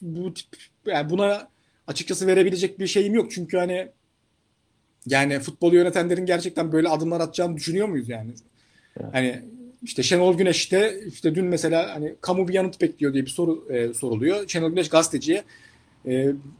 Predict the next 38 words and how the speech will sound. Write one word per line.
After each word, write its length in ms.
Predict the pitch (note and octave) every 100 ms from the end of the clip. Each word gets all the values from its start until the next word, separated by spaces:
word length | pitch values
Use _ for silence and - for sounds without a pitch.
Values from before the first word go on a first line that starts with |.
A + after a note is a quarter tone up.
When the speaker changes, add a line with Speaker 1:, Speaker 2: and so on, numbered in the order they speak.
| _ - -
Speaker 1:
"Ben 200 | C#3+ D3+
hani 200 | E3+ E3
bunun 100 | F3+
yanıtını 340 | F3 D#3+ E3+
kamuya, 340 | E3+ F#3 F#3 F#3+
e, 400 | F#3+ E3+ D#3 D3
veririm." 320 | E3 E3 F3
gibi 160 | E3 D#3+
bir 60 |
şey 100 | G3
söylüyor 320 | - F#3+ G3+ B3
yani. 260 | E3 D3+
Yani 140 | D#3 E3
orada 160 | F3
gazeteci 460 | E3+ F3+ G#3 - A#3+
Speaker 2:
<laughs> 80 | -
Speaker 1:
bile, 100 | A3+ A#3+ A3 G3+
e, 300 | F#3 F#3+ G#3+ _ _ _ _ -
yani 180 | D3 D#3+
gazetecinin 800 | F#3 F#3 F#3+ A3 B3+ B3 - - B3+
orada 380 | G3+ F3+ F3 A3+
i-, 360 | A3+ F#3+ F3+ G#3
işlevini 480 | F#3 - F#3 G#3+ A#3
bile, 220 | G#3+ A#3+ - _ _ _ _ _
e, 100 | D3+ D3 D3 D3 D3 C#3+ E3 G3 - - - D3+
doğru 240 | D#3+ F#3 F#3+
değerlendirmeyen, 760 | F#3+ F#3+ G3 G3+ G#3+ G3 G3+ A3 _
e, 180 | E3 D#3
orada 300 | E3 E3+ F3+ - _
şu 140 | - -
karşısında 480 | F3 D#3+ - F#3+ G3
onu 140 | F#3+
kendisine 340 | F#3+ F3 -
hesap 240 | F3+ G3 F#3+
soran 320 | F#3+ F#3 F#3
birisi 280 | F3+ E3+ G#3+
olarak, 300 | F3+ D3+ -
Speaker 2:
Evet. 140 | G2+